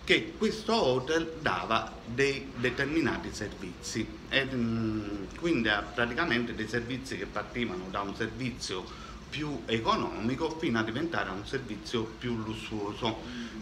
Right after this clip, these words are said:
Quindi, eh, le categorie non vennero tolte, assolutamente non vennero tolte, ma vennero aggiunte poi le stelle. Quindi la categoria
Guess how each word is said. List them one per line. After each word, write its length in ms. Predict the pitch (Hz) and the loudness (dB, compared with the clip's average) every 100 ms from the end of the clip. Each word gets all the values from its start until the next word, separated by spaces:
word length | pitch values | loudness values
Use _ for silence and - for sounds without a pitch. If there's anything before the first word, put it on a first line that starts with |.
| 101 | -2
Quindi, 540 | 151 160 156 127 120 | 0 2 2 4 4
eh, 720 | 117 120 120 123 117 117 113 113 | 4 4 4 4 2 2 2 2
le 120 | 127 | 2
categorie 600 | 131 135 143 147 160 233 | 2 2 2 4 6 6
non 320 | 139 135 135 | 4 2 0
vennero 500 | 127 131 127 120 113 | 2 2 4 2 2
tolte, 680 | 110 107 90 90 - 107 90 - | 0 -2 -2 -4 -2 0 0 -4
assolutamente 920 | 92 90 117 120 120 107 92 85 85 117 | -6 -4 0 0 2 2 0 -4 -2 0
non 180 | 123 | 2
vennero 360 | 110 104 151 247 | 0 0 4 4
tolte, 320 | 104 120 139 | 4 0 0
ma 160 | 170 208 | 0 2
vennero 380 | 123 113 123 165 | 4 4 4 4
aggiunte 600 | 202 117 98 92 - 110 | 2 0 -4 -2 -2 -2
poi 340 | 104 90 90 - | 0 -2 -2 -6
le 200 | 110 110 | -4 -2
stelle. 560 | 101 - - 80 80 95 - - - - | -2 -4 -6 -6 -4 -6 -6 -10 -10 -4
Quindi 460 | 131 120 98 90 82 | 0 2 2 -2 -2
la 180 | 101 113 | 2 2
categoria 760 | 110 107 117 120 131 139 110 | 2 0 2 2 2 2 2